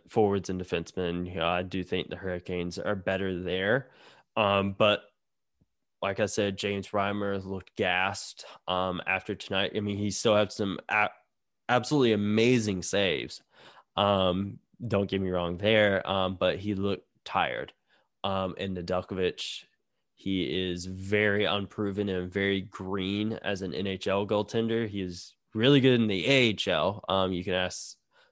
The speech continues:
uh, Avon Pato that, you know, who covers,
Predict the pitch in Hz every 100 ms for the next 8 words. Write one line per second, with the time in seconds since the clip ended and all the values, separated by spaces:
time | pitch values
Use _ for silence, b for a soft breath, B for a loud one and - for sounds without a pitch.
0 | b - 92 90 98 101 92 90 135 120
1 | 98 92 87 98 95 92 92 - - 95
2 | 90 - 101 98 92 87